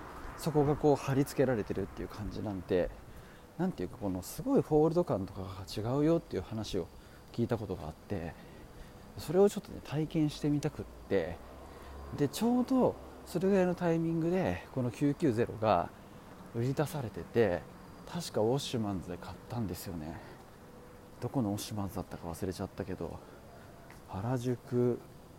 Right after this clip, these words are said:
か、その靴の勉強会に行ってたところが、あの、原宿？神宮前の靴屋さんの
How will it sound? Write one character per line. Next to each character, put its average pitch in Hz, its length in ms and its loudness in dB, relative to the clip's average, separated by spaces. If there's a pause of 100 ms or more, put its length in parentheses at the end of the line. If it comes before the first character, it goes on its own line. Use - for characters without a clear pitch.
(140)
か、 104 440 0
そ 139 140 0
の 131 220 4 (640)
靴 - 140 -4
の 151 120 4
勉 143 220 4
強 135 200 4
会 131 220 0
に 117 100 2
行 110 40 -2
っ - 20 -2
て - 140 -8
た 95 100 2
と 90 100 -8
こ 98 120 -6
ろ 107 80 -2
が、 120 360 6 (800)
あ 104 160 -2
の、 95 680 -4 (400)
原 113 240 0
宿？ 117 320 4 (580)
神 120 140 4
宮 135 280 2
前 123 220 0
の 82 260 -2 (600)
靴 - 260 -4
屋 101 100 2
さ 95 160 -8
ん 78 140 -6
の 95 100 -8